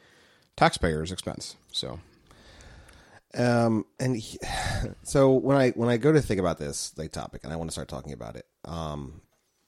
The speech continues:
Speaker 2: I don't wanna overstate this. So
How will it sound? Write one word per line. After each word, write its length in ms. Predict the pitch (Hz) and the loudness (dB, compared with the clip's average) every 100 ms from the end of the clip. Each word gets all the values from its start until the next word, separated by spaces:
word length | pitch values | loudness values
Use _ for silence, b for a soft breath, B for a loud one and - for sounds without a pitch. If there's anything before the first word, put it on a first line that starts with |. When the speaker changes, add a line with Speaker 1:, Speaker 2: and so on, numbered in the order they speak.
| _ 58 107 101 _ _ - - _ _ - - - | _ -18 -16 -16 _ _ -20 -20 _ _ -20 -10 0
Speaker 2:
I 80 | 131 | 6
don't 160 | 160 | 8
wanna 160 | 160 131 | 8 6
overstate 500 | 107 98 90 80 73 | 4 0 -2 -4 -6
this. 280 | 60 - - - | -8 -12 -14 -6
So 340 | - 147 117 | 2 4 2